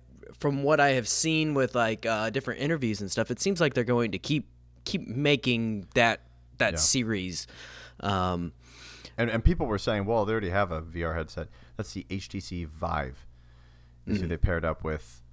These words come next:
Speaker 2: to get V R into the masses of people. And, uh, I mean,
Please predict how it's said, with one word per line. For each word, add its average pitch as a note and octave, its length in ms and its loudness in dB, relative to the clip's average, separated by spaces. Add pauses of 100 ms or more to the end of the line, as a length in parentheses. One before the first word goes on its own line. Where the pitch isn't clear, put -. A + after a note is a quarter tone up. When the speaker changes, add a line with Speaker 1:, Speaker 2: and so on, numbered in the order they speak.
(140)
Speaker 2:
to D2+ 240 -8
get D2 240 -6
V D#2 220 -6
R C#2+ 400 -4
into D#2 180 -8
the C#2+ 80 -6
masses C#2 380 -8
of C2+ 80 -16
people. C#2 520 -10
And, D#2+ 320 -6
uh, - 480 -14
I D3+ 60 6
mean, D#3 280 6